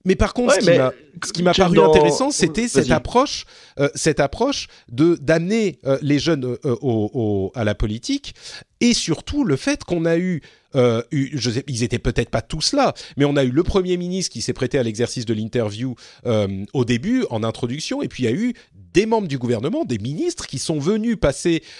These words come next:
Speaker 1: euh, euh, plusieurs heures à discuter dans ce contexte, et dans un contexte qui était pas non plus complètement policé. Même à la fin, en conclusion, je crois que les, les, les organisateurs disaient, «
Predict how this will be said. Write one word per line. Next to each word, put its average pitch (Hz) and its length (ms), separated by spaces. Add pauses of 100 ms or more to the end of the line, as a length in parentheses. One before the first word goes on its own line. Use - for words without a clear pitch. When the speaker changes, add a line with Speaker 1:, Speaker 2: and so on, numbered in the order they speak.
Speaker 1:
euh, 110 380
euh, 110 220 (220)
plusieurs 123 680
heures 240 360 (200)
à 139 120
discuter 147 640 (180)
dans 175 220
ce - 160
contexte, 143 640
et 143 80
dans 135 220
un 151 60
contexte 180 380
qui - 60
était 127 180
pas 143 300 (240)
non 131 160
plus 139 220
complètement 139 540
policé. 156 680 (180)
Même 147 180
à 143 60
la 143 120
fin, - 160
en 156 120
conclusion, 143 600
je 107 100
crois 131 240
que - 140
les, 101 340 (340)
les, 107 320
les 120 220
organisateurs 123 640
disaient, « 117 320